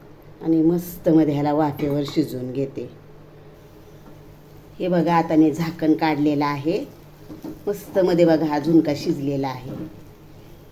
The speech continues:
जरा मी भाकरीबरोबर खाण्यासाठी मी असा जरा थोडासा पातळच बनवलेला. आता वरून थोडंसं तेल टाकते.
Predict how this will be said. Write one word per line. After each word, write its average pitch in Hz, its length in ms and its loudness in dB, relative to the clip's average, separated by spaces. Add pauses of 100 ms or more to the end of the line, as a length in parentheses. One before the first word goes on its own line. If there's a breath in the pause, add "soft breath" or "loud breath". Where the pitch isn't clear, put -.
(960)
जरा 160 180 2
मी 160 120 6
भाकरीबरोबर 156 720 2
खाण्यासाठी 151 580 0
मी 151 100 6
असा 151 180 0
जरा 143 280 -2
थोडासा 151 500 -2 (1700)
पातळच 156 420 -2
बनवलेला. 147 500 2
आता 143 120 -4
वरून 151 340 4
थोडंसं 135 340 -4
तेल 131 400 -2
टाकते. - 540 -12